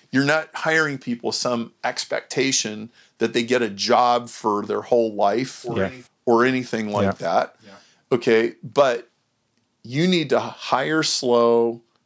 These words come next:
Speaker 1: and fire fast. And there's somebody you need to fire,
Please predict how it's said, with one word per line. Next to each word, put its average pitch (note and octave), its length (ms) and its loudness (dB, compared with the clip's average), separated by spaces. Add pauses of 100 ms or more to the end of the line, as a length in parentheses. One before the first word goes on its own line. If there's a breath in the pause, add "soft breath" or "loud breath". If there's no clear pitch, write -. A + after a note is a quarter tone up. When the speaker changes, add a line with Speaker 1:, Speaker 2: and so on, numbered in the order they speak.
(140)
Speaker 1:
and A2+ 120 -2
fire A2 440 0
fast. - 680 -4 (180)
And D3 380 -2 (260 soft breath)
there's B2+ 180 0
somebody F3+ 340 2
you E3+ 160 -4
need E3 180 -6
to D#3 80 0
fire, D#3+ 640 2